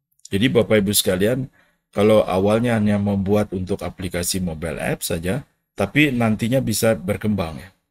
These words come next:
Nah, jadi itulah kenapa harus ditumbuhkan, eh, startup ataukah mungkin pemerintah daerahnya sendiri.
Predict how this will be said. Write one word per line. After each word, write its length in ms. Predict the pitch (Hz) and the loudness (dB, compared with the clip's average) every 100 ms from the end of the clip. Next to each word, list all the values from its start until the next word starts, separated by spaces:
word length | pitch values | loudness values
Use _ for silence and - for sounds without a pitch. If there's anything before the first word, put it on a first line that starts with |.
| _ _ _ | _ _ _
Nah, 80 | 71 78 | -14 -8
jadi 320 | 87 110 - - _ _ - | -4 -4 -4 -14 _ _ -14
itulah 320 | 104 123 127 | -4 0 0
kenapa 640 | - 104 98 95 123 113 | 0 -2 -2 0 0 0
harus 160 | 95 - | -4 -6
ditumbuhkan, 800 | 98 98 104 101 92 90 110 107 | -4 -2 0 0 0 -2 -2 0
eh, 520 | 90 87 82 80 85 78 | 0 -2 -6 -6 -8 -6
startup 560 | - 90 90 113 123 | -4 -4 -2 -2 -2
ataukah 400 | 95 95 92 101 | -4 -4 -4 -2
mungkin 400 | 95 92 98 95 | -2 -2 -4 -4
pemerintah 480 | - 82 82 82 87 | -6 -6 -8 -6 -6
daerahnya 400 | 82 80 85 78 | -4 -6 -6 -6
sendiri. 400 | - 85 80 - | -6 -8 -12 -18